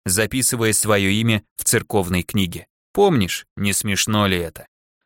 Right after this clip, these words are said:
О, она безрассуднейшая женщина, моя жена.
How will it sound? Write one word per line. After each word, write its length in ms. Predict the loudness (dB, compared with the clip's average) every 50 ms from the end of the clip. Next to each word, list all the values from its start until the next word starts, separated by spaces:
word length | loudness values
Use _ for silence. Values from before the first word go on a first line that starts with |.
| _ _ 0
О, 280 | 2 4 4 4 4
она 280 | 4 2 2 0 0 0
безрассуднейшая 1080 | 0 -2 0 2 2 2 2 2 0 0 -2 -2 -2 0 0 0 0 2 2 2 2
женщина, 580 | 2 2 0 0 0 0 0 0 0 0 0 0
моя 300 | 2 2 2 2 2 0
жена. 380 | 0 -2 -2 -4 -4 -6 -8